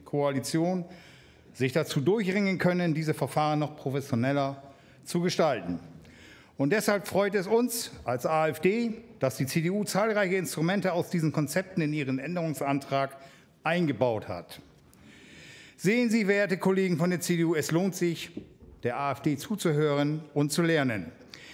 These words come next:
Wir können aber auch, wir können aber noch so viele Konzepte und Maßnahmen beschließen. Der beste Schutz unserer Kinder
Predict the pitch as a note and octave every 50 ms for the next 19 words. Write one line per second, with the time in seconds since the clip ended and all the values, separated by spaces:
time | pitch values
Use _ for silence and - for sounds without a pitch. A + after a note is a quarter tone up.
0 | - - - - - - E3+ - - G#3 A#3+ B3+ C4 B3+ G#3+ G3+ G#3+ G#3 G#3 G3
1 | F#3+ G3 G3+ G#3+ - - - - - - - - - - - - - - - -
2 | - - - C3 C#3 C3+ - F3+ G3+ A3 A3+ A3 A3 G#3 F3 F#3 F#3 F#3 F#3 F3
3 | F3 E3 C3+ B2 F3+ A#3+ A3 - A#3 G#3 G3+ F3 - F#3+ F3+ D3+ - - G3 -
4 | - F3+ E3 E3 E3+ F3 E3+ D#3 - F3 D#3+ D#3+ D#3+ D3+ - - E3+ F#3 F#3 F3
5 | - F3 C#3 B2+ B2+ D3+ D3 D3+ - C3+ - - D3+ C3+ C#3+ D3+ C#3 B2 A#2 A#2
6 | A#2 A2+ - D3 C#3+ C#3+ C#3 C3+ C#3 C3+ -